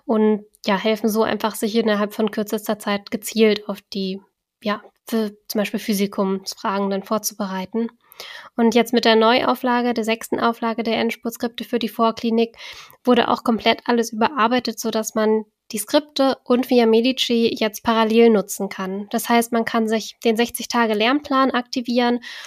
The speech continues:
und hat dann da super strukturiert, weiß, welche Texte man lesen muss und auch welche Fragen man dann kreuzt. Immer dann die Fragen zu dem Themen vom Vortag. So kann man das dann super begleiten. Wenn jemand noch die ältere Auflage hat oder auch eine alte Auflage fürs zweite Staatsexamen,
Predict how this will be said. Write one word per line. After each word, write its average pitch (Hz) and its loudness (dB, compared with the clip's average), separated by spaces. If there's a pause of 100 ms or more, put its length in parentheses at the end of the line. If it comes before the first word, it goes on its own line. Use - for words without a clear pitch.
(160)
und 220 2
hat 214 0
dann 226 4
da 214 2
super 240 -2
strukturiert, 226 -2 (100)
weiß, 220 0
welche 247 0 (500)
Texte 262 -2
man 233 4
lesen 226 4
muss 208 0
und 208 -4
auch 202 -6
welche 208 -4
Fragen 202 0
man 190 0
dann 190 -8
kreuzt. 202 -8
Immer 202 2
dann 190 -4 (240)
die 202 -10
Fragen 202 -2
zu 202 -8
dem 202 -4
Themen 208 -4
vom 202 -8
Vortag. 202 -4 (340)
So - -6
kann 220 2
man 208 4
das 202 0
dann 202 -2
super 202 -2
begleiten. 208 -10 (220)
Wenn 233 4
jemand 233 4
noch 247 -4
die - -4
ältere 247 0
Auflage 220 0
hat 226 -6 (340)
oder 220 0
auch 202 -8
eine 220 -2
alte 220 0
Auflage 214 -2
fürs 240 -6
zweite 247 -2
Staatsexamen, 220 -2